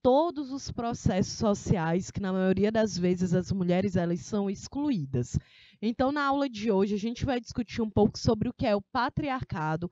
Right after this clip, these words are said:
qual a origem dessa palavra e qual é o impacto desse sistema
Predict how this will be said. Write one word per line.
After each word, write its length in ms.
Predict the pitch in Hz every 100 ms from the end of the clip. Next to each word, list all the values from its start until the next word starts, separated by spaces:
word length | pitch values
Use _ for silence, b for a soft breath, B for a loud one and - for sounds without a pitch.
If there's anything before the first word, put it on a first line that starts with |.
| b b b
qual 260 | - 240 240
a 160 | 226
origem 520 | 254 262 254 220 240 240
dessa 280 | 214 247
palavra 640 | 208 208 175 160 165 165 180
e 100 | 214
qual 240 | - 226 214
é 100 | 214
o 120 | 247
impacto 600 | 294 - 214 208 - 254
desse 300 | 220 - 233
sistema 680 | - 196 - 175 165 180